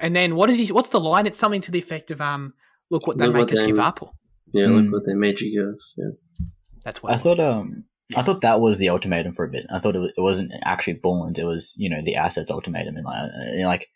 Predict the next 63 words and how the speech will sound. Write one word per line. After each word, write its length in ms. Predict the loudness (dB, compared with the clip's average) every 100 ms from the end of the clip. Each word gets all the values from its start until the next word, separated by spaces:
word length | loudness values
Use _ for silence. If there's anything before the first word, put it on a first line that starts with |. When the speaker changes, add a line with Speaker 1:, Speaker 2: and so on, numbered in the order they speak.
| _
Speaker 1:
Oh, 60 | 2
Speaker 3:
I 60 | 4
know 100 | 4
Speaker 1:
that's 100 | 4
a 60 |
cool 80 | 2
Speaker 3:
it, 40 |
Speaker 1:
way 120 | 2 2
to 80 |
Speaker 3:
it 120 | 0 2
obviously 240 | 2 2
Speaker 1:
interpret 0 |
it. 40 |
Speaker 3:
doesn't 300 | 2 0 0 0
Speaker 2:
Yeah, 100 | 2
Speaker 3:
work 200 | 4 2
Speaker 2:
yeah. 60 |
Speaker 3:
because, 220 | 0 -2 0
you 80 |
know, 100 | 0
I 120 | 0 0
guess, 180 | 0
like, 220 | -2 -4 -2
Bourne 200 | -2 -2
was 160 | -2
just, 140 | -4 -2
I, 260 | -2 -2 -2
I 60 |
was 80 | 0
like, 180 | 0 -2
I 680 | -6 _ _ _ _ _ -4
was 120 | 0
trying 200 | 0 0
to, 40 |
like, 140 | -2 -2
fucking, 240 | -2 -2
like, 160 | -4 -6
fifth 300 | -6 -6 -4
dimension 420 | -2 -2 -2 -2
this 100 | -2
shit. 140 | -2
I 20 | -2
was 100 | -2
like, 160 | -2
"All 80 | -4
right, 100 | -2
so 120 | -2
Bourne 280 | 0 0 2
was 260 | 4 4 6
just 160 | 6
an 40 | 6
Speaker 1:
<laughs> 40 |
Speaker 3:
asset 460 | 4 4 4 2 0
and 100 | 0
this 160 | 2 2
is 160 | 2
another 240 | 0 0 2
asset. 500 | 2 2 2 0 0
So 160 | -2
the 120 | 0
ultimatum 520 | -2 -2 -2 -4 -2 -4
is 140 | -2
that, 180 | -2 -2